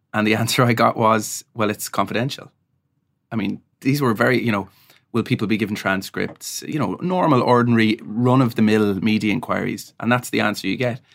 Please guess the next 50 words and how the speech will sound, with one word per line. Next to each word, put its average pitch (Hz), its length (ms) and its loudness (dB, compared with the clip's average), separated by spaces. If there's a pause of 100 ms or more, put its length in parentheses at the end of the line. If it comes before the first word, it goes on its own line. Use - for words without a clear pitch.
(500)
And 143 80 -4
I 151 80 -2
ju-, - 160 -8
I 135 80 -6
just 127 160 -10
think, 120 240 -6 (240)
you 139 120 -12
talk 151 220 -6
to - 60 -20
people 135 180 -8
abroad, 120 180 -2
they 120 60 -4
can't 123 220 -4
believe 127 420 -2
that, - 220 -8 (100)
that - 160 -12
that 117 200 2
would 107 120 -4
be 107 280 -2 (320)
deemed 117 280 4
a 101 40 -4
sufficient 104 420 -6
answer. 110 440 -6 (440)
Um, 107 200 2
and 139 220 0 (320)
people 156 240 2
say 123 160 2
to 113 80 -4
me 123 160 4
that 110 100 -2
it 117 80 2
must 120 160 2
be 123 60 0
impossible 117 400 0
to 110 60 -2
get 104 100 2
answers 107 340 0
out 101 120 0
of 87 100 -8
the 90 80 -14
religious 98 360 -6
orders. 123 340 0 (180)
It 127 140 2
is, 135 240 0
but 110 180 -2
I 113 80 4
expect 127 400 -2
that. - 240 -6 (340)
I 131 60 0
expect - 600 -2